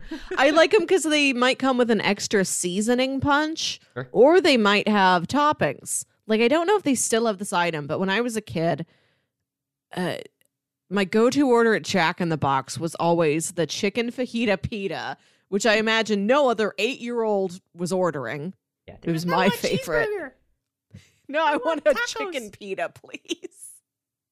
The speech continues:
Speaker 1: And then, um, the bacon cheddar potato wedges with that, like, little cardboard cone of sour cream. You know that, like, weird packaging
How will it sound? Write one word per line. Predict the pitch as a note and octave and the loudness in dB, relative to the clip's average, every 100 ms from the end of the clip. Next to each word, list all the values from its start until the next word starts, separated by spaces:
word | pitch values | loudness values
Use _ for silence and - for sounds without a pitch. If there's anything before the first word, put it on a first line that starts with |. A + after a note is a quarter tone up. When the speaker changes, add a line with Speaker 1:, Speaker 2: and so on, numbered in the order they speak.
| - B4 C5+ D#5 G#4 | -8 -6 -8 -8 -8
Speaker 1:
And | B3+ B3 | -4 0
then, | C4 C4+ B3+ | 0 0 -2
um, | C3+ A3+ A3 G3+ F#3 D#3 | -2 0 0 -2 -8 -6
the | G#3+ | -6
bacon | G3+ G#3+ B3+ | -2 -2 -2
cheddar | A3+ A#3 A3+ | -2 -2 -2
potato | A3 A#3 C4+ D#4+ | -6 -6 -4 -2
wedges | C4 E3+ D#3 C#3 G2+ - | -2 -2 -2 -6 -10 -10
with | F#3 | -6
that, | G3 - | -6 -4
like, | F3+ F3 | -6 -6
little | F3 A3+ A3+ A3 A3+ A3 _ _ _ _ | -4 -2 0 0 -2 -6 _ _ _ _
cardboard | - - G3+ A3+ G#3 G#3+ G#3+ G3 - | -16 -2 0 0 -2 -2 -2 -2 -8
cone | - F#3+ G3 G#3+ | -4 -2 0 -2
of | G3+ | -4
sour | F#3+ - F3+ F#3+ G3 | -6 -2 -2 -2 -6
cream. | - E3+ F3+ F#3+ F3+ | -10 -10 -6 -6 -6
You | B3+ F4+ | -6 -2
know | F4+ | -2
that, | C#4 B3 | 0 -2
like, | G3 F3 | -2 -8
weird | D#3 E3+ A3+ A#3+ A3 | -8 -6 -6 -6 -8
packaging | - G#3 E3 G#3 A3 A3+ A3 A3 A#3+ | -4 -2 -2 -2 -8 -4 -4 -6 -10